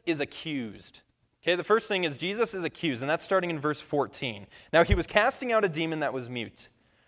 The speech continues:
When the demon had gone out, the mute man spoke, and the people marveled. But some of them said, 'He casts out demons by Beelzebul,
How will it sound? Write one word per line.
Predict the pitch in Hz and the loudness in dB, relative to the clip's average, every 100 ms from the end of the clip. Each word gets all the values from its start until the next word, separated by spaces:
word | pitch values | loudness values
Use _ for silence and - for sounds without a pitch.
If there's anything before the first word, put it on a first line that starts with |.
| - | -4
When | 151 | 0
the | 165 | 2
demon | 160 233 220 | 2 2 4
had | 185 147 | 4 6
gone | 156 180 185 | 6 6 4
out, | 131 127 160 | 0 0 -2
the | |
mute | 143 175 - | -2 -2 -2
man | 151 143 | -2 0
spoke, | - - 135 117 98 | -2 2 2 2 -2
and | 131 | -8
the | |
people | - 170 151 | -8 -4 -4
marveled. | 135 120 123 107 98 - _ _ _ - | 0 2 2 0 -6 -14 _ _ _ -2
But | 143 | -2
some | - 190 | 4 6
of | 220 170 | 6 4
them | 147 | 0
said, | 131 - 104 104 - _ | 0 -2 -2 -6 -14 _
'He | 147 | -10
casts | - 190 220 | 0 2 6
out | 208 165 | 6 6
demons | 151 156 139 | 4 -2 0
by | 120 127 | 2 0
Beelzebul, | 123 123 139 123 104 - | 0 -2 -2 -2 -8 -12